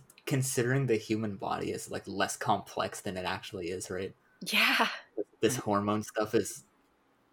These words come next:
Speaker 1: the actual driver.
Speaker 2: Exactly.
Speaker 1: Like, thermodynamics is part of it, because
Speaker 2: Sure.
Speaker 1: obviously you can't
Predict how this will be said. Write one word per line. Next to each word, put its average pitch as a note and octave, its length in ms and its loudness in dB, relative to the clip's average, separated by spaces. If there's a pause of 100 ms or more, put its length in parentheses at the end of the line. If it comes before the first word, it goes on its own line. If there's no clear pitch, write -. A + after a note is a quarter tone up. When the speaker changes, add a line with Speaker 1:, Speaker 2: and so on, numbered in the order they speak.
(240)
Speaker 1:
the G#2 120 4
actual G2+ 380 4
driver. A2 580 2 (540)
Speaker 2:
Exactly. F3 720 2 (560)
Speaker 1:
Like, - 100 -20
thermodynamics B2 800 2
is G#2+ 120 -6
part F2+ 360 -2
of G2 100 -4
it, C3+ 180 2 (640)
because - 200 2 (120)
Speaker 2:
Sure. - 100 0
Speaker 1:
obviously G#2+ 440 2
you F#3+ 140 0
can't G2+ 340 0